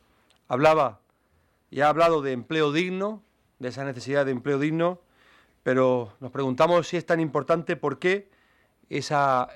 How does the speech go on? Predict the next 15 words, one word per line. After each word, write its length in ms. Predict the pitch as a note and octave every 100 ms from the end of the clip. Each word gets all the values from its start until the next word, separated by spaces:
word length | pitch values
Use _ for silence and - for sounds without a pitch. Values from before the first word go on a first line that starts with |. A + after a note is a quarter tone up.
| -
ese, 500 | D3+ - D#3 D3 C#3+
esa 180 | D3+ D#3
cuestión, 420 | C#3 - F3 F3+
la 100 | C3+
del 120 | B2+
empleo 240 | A#2 D3+
digno, 320 | D3 D#3 D#3+ D#3
no 160 | C#3+
está 400 | D#3 E3 E3+ -
entre 300 | C#3 B2+ B2+
los 140 | C3 B2
setenta 360 | A#2+ B2+ A#2+
y 40 | B2+
dos 280 | C#3+ D3 - _ _ _ -
puntos 500 | E3+ D3+ E3+ E3